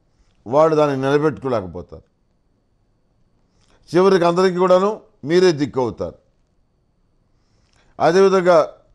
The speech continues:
ఇబ్బంది లేని వాతావరణంలో, సానుకూలమైన పరిస్థితుల్లో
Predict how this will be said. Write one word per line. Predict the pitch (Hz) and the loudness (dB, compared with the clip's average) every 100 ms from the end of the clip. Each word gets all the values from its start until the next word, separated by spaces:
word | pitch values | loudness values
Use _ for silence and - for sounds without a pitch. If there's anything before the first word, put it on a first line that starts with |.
| _ _ _ _ _ _ _ _ _ _ _ _ _ _ _ - | _ _ _ _ _ _ _ _ _ _ _ _ _ _ _ -10
ఇబ్బంది | 151 185 190 | -4 0 2
లేని | 196 185 | 2 2
వాతావరణంలో, | 175 170 160 165 160 156 156 151 156 - _ _ _ _ _ _ _ _ _ _ _ | 4 2 4 2 2 0 -2 -2 -4 -8 _ _ _ _ _ _ _ _ _ _ _
సానుకూలమైన | - 165 180 190 180 185 170 | -4 0 2 2 0 0 0
పరిస్థితుల్లో | 147 151 127 147 151 151 156 151 | 0 -2 -2 -4 -2 0 0 -2